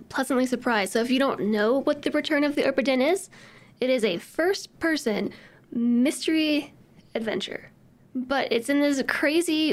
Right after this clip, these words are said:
one-bit monochrome style, like, super reminiscent of, like, old Macintosh, old Macintosh computers.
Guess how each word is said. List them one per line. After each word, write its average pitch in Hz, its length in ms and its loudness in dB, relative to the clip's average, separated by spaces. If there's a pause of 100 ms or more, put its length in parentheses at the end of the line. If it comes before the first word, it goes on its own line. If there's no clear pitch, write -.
one-bit 247 500 2
monochrome 226 440 2
style, 262 380 0
like, 196 280 -2
super 254 400 -2
reminiscent 226 600 0
of, - 120 -6
like, 180 160 -4
old 214 180 -4
Macintosh, 254 760 -4 (800)
old 247 160 -2
Macintosh 285 480 0
computers. 320 580 0